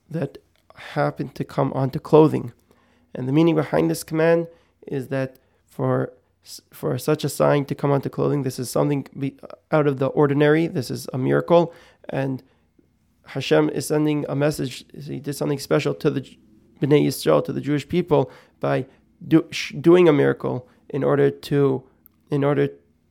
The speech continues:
that we could take that as a sign and improve our, ourselves. The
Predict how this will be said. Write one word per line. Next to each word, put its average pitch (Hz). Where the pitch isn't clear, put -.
that 143
we 143
could 135
take 160
that 143
as 135
a 120
sign 135
and 135
improve 127
our, 127
ourselves. 135
The 135